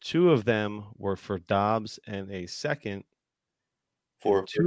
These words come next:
Speaker 2: first.
Speaker 1: of them were for Dobbs and a third.
Speaker 2: Wait, are you, are you saying Dobbs for a third and Dobbs for a second?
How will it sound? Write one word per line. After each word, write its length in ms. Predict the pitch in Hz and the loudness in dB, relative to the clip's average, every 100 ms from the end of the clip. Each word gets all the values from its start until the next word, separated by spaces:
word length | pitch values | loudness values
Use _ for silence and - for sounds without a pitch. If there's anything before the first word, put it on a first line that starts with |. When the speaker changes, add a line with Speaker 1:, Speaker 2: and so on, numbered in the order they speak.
| 165 | 6
Speaker 2:
first. 100 | 127 | 6
Speaker 1:
of 80 | |
them 500 | 110 123 113 110 107 - | 8 8 8 4 -4 -4
were 240 | 101 107 | 4 4
for 200 | 98 104 | 6 2
Dobbs 520 | 90 104 101 101 90 | 6 8 8 6 2
and 160 | 104 101 | -4 -4
a 120 | 90 | -4
third. 520 | - - 92 78 - - _ _ _ _ _ _ _ _ _ _ - | -4 -2 -2 -2 -8 -18 _ _ _ _ _ _ _ _ _ _ 2
Speaker 2:
Wait, 300 | 113 101 - | 6 6 4
are 40 | |
you, 220 | 113 120 | 2 4
are 60 | 123 | 4
you 100 | 123 | 4
saying 440 | 139 143 123 - | 2 2 0 0
Dobbs 360 | 104 110 117 - | 6 8 8 4
for 280 | - 123 143 | 2 4 4
a 40 | |
third 460 | 143 151 151 151 - | 4 2 2 0 -2
and 140 | 101 | -2
Dobbs 340 | 90 101 104 - | 6 6 6 2
for 280 | - 113 110 | -2 0 0
a 40 | |
second? 500 | - 123 127 156 - | 0 -2 -2 -6 -10